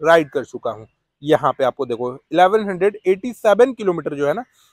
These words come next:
अभी तक मैं इसको चला चुका हूँ। और भैया, ग्यारह सौ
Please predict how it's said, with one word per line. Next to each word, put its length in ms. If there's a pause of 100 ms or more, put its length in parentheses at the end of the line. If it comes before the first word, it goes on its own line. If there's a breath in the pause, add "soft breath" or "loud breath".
(140)
अभी 140
तक 180
मैं 160
इसको 260
चला 400
चुका 260
हूँ। 180 (340)
और 80
भैया, 260 (360)
ग्यारह 440
सौ 240